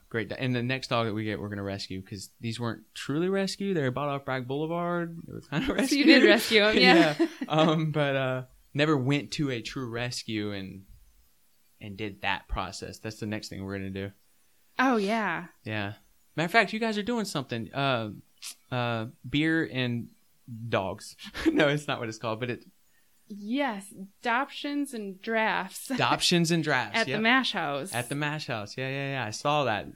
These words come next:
Speaker 1: I'm put that on my calendar, June ninth or something, but it's
Speaker 2: Yes,
Speaker 1: coming up.
Speaker 2: June ninth.
Speaker 1: No, June ninth?
Speaker 2: Yes,
Speaker 1: Gosh.
Speaker 2: twelve to four.
Speaker 1: Whew,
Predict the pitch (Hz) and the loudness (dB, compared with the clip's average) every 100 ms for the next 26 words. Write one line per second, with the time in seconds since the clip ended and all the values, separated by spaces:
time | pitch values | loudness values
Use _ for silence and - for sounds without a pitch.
0 | - 110 - - 131 123 110 - 135 139 | -12 -12 -12 -6 -4 -4 -6 -6 -6 -4
1 | 110 104 101 101 101 98 120 123 123 120 | -4 -4 -6 -8 -10 -10 -6 -4 -4 -4
2 | 113 113 117 123 123 117 110 104 101 95 | -4 -6 -4 -4 -4 -4 -4 -6 -10 -10
3 | 101 - 95 101 107 226 117 113 - 196 | -10 -10 -8 -6 -2 0 0 -2 -2 -6
4 | 185 160 180 - 117 127 151 175 240 185 | -4 -6 -8 -6 -4 2 4 4 2 -4
5 | - 214 - - - 220 214 214 180 170 | -2 0 0 -4 -4 -4 -4 -8 -6 -6
6 | 190 _ - _ _ _ - 349 | -8 _ -20 _ _ _ 2 2